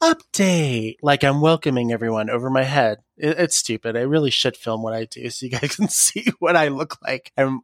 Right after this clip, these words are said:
the faces I make. So, therapy's been going really good. I highly recommend it to anyone who can go and get it done, and also for those who need to get it done. For someone like me who thought,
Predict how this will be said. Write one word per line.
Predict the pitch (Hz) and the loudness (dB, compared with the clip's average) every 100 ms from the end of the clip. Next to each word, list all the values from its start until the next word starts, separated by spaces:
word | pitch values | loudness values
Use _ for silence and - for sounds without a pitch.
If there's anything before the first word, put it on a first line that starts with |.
| _ | _
the | 143 | -4
faces | - 147 151 131 | -2 -2 -2 -4
I | 120 | -4
make. | 113 113 - - | -4 -10 -14 -14
So, | - - 226 165 151 202 277 - _ - | -10 -2 4 4 4 0 -4 -14 _ 0
therapy's | 160 175 220 214 | 2 2 -2 -6
been | 220 220 | -4 -2
going | 185 165 160 | 0 0 -2
really | 127 135 220 | -4 -4 -2
good. | 190 185 262 - | 2 2 0 -2
I | 147 139 135 135 139 | 2 4 4 2 0
highly | 139 - 185 202 202 | -2 -2 0 0 0
recommend | 190 175 165 156 | 0 0 -2 0
it | 175 - | -2 -2
to | 156 - | -4 -2
anyone | 139 160 156 147 143 185 170 | -2 -2 2 2 2 -2 -8
who | 160 | -8
can | 156 - 151 160 214 254 196 | -8 -4 0 2 0 -4 -2
go | 214 220 233 | 2 4 4
and | 220 214 202 | 2 -2 0
get | 220 | -2
it | 208 | 0
done, | 196 214 277 - | 0 0 0 0
and | 147 143 143 | 2 4 2
also | 147 151 147 160 147 143 | 2 0 2 4 4 4
for | 151 | 0
those | 135 135 131 127 | 2 4 4 0
who | - 147 139 | -4 -2 -2
need | 135 135 131 | -2 -4 -6
to | |
get | 127 101 | -8 -8
it | 104 | -10
done. | - 104 - | -10 -10 -8
For | - | -6
someone | 117 147 147 151 | -2 0 2 4
like | 151 147 - | 4 2 0
me | 135 135 131 | -2 -2 -4
who | 131 | -6
thought, | 123 - 123 123 | -4 2 4 4